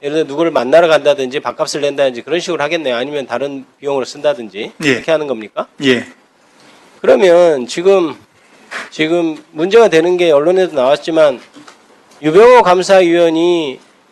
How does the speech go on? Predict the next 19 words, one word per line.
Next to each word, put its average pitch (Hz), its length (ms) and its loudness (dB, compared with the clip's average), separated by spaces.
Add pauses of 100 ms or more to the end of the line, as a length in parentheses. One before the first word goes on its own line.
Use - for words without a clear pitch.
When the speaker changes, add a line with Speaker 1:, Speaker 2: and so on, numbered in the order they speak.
(180)
Speaker 1:
이천이십삼 196 800 0
년부터 202 400 -2
이십사 170 320 -2
년까지, 160 760 -2 (400)
예, 104 480 -10 (960)
쓴 180 560 0
돈이, 160 340 0
이 180 60 2
년 202 160 2
동안 170 220 4
쓴 170 240 -4
돈이 143 500 -4 (640)
이천팔백육십팔만 208 1300 0
원을 151 340 0
써서 170 640 0
사실 185 420 -2
지금 156 340 -4
있는 156 280 -4
최재, 214 520 2